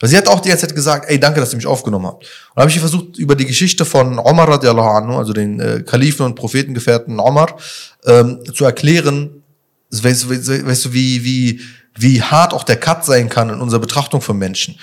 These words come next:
der halt an einem Tag losgegangen ist, mit der Absicht, den Propheten zu töten und dann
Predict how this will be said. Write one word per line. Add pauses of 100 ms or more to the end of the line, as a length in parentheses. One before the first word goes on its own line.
(300)
der
halt
an
einem
Tag
losgegangen
ist,
mit
der
Absicht,
den
Propheten
zu
töten (920)
und
dann